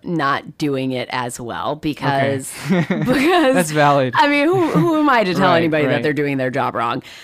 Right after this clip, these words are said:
Speaker 1: I think that that's one of the benefits of a consultant is that you're bringing in somebody who can s-, have an outsider's point of view, who,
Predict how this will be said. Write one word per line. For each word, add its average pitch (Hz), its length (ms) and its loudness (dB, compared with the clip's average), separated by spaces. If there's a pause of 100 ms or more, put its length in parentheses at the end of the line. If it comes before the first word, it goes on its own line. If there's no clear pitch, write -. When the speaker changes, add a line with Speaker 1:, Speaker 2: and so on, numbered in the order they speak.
(200)
Speaker 1:
I 190 60 -4
think 220 220 -4
that 180 200 -4
that's 143 680 -2
one 156 280 -4
of 139 100 -6
the 139 80 -6
benefits 127 920 -8 (100)
of 135 500 -6 (120)
a 135 360 -6
consultant - 880 -10
is 147 160 -2
that 135 540 -2
you're 175 240 -6
bringing 165 480 -2
in 135 520 -4
somebody 135 840 -4
who 143 300 -6
can 127 640 -6
s-, - 440 -14
have 151 240 -2
an - 140 -4
outsider's 139 640 -4
point 123 280 -8
of 117 80 -8
view, 110 520 -10 (240)
who, 143 600 -2